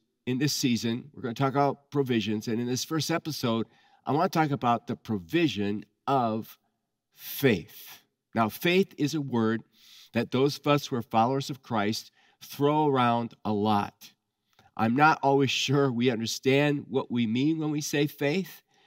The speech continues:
So let's explore that a little bit together. You see, faith is kind of like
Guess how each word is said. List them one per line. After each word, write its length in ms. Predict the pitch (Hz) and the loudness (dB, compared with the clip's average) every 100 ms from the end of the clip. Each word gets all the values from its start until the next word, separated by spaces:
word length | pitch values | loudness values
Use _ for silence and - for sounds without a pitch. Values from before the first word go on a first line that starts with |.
| _ _ - | _ _ -6
So 140 | 143 | 0
let's 260 | 151 180 170 | 2 2 0
explore 480 | 160 - 147 143 135 | -4 -6 0 4 4
that 240 | 127 - | 4 2
a 80 | 113 | -2
little 180 | 113 117 | -2 -2
bit 200 | 123 110 | -4 -6
together. 380 | 98 117 107 92 | -4 -2 0 -2
You 100 | 101 | -2
see, 160 | - 135 | 0 -2
faith 640 | - 208 220 120 - - _ - - - _ - | 0 2 4 2 -2 -14 _ -20 -20 -20 _ 2
is 220 | 147 135 | 4 4
kind 220 | 131 147 | 2 0
of 100 | 170 | 0
like 260 | 147 139 | 2 2